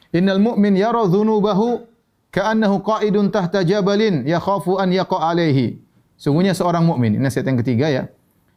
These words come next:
Seorang mukmin melihat dosa-dosanya seakan-akan dia duduk di bawah sebuah gunung, yakhafu an yaqa alaihi, dia khawatir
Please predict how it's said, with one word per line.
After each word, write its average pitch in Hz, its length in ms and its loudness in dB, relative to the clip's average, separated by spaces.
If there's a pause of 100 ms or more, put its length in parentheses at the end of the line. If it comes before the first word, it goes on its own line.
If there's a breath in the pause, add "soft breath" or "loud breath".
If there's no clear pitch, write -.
Seorang 180 320 -2
mukmin 196 320 2
melihat 190 320 2
dosa-dosanya 190 960 -2
seakan-akan 196 480 -2
dia 196 160 0
duduk 202 320 2
di 160 160 0
bawah 190 240 0
sebuah 160 480 -2 (640)
gunung, 196 560 0
yakhafu 196 480 -2
an 220 80 0
yaqa 214 400 -2
alaihi, 214 240 0
dia 190 160 0
khawatir 202 480 -2